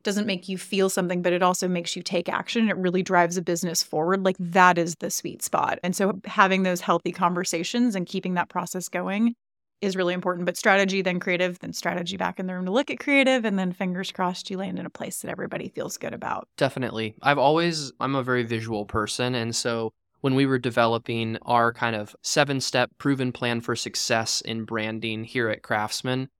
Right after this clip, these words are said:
Speaker 2: I really thought about the last two steps of that seven-step process as being strategy and execution, and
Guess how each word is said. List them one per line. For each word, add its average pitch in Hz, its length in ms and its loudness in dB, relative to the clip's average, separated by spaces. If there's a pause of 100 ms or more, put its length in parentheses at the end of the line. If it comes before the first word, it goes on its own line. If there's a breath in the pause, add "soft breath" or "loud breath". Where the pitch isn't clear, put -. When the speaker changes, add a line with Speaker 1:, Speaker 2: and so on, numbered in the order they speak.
(200 soft breath)
Speaker 2:
I 127 200 6
really 123 320 2
thought 120 260 2
about 117 200 0
the 113 80 0
last 113 360 2
two 151 140 0
steps - 360 0
of 135 180 -2
that 139 200 2
seven-step 139 540 0
process 139 420 0
as 117 180 0
being 113 240 -2
strategy 110 600 -2
and 104 80 -4
execution, 113 800 -4
and 117 260 -4